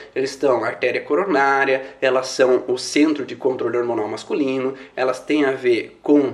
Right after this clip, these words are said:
de novo, vesícula, curvatura menor do estômago,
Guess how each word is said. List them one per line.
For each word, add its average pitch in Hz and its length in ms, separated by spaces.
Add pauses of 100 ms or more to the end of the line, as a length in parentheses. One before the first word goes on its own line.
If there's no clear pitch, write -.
de 127 120
novo, 123 240
vesícula, 127 1000
curvatura 127 460
menor 117 240
do 117 80
estômago, 127 720